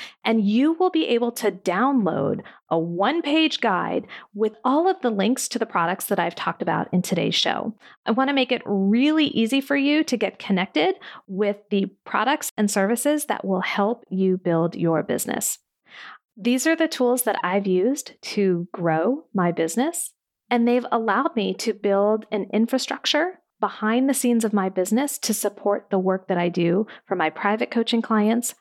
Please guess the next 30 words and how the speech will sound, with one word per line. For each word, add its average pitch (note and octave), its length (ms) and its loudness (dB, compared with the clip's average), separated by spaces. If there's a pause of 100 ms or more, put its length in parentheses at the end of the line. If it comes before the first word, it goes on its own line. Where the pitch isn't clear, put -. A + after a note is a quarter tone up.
(140)
for G#3 80 0
my F#3 120 2
Coach F#3+ 300 -4
with G#3 140 -6
Clarity G3+ 320 2
members, F#3+ 500 0
and B3 180 0
for C4+ 80 2
you, C#4+ 380 -2
my G#3 220 0
podcast F#3+ 560 -4
listeners. - 480 -4 (240)
So F3+ 240 -2
head D#4 180 0
over F4+ 160 0
to F#4+ 60 0
coach C4+ 240 -2
with C4 100 -4
clarity A3 560 0
dot F#3+ 240 -2
com G3 320 0
slash F3 560 -2
tools, F4+ 500 0
and F3 280 -2
you G3+ 240 0
will D4+ 120 2
be A#3+ 160 2
able G#3+ 180 0
to G3+ 120 -2
download F3 560 2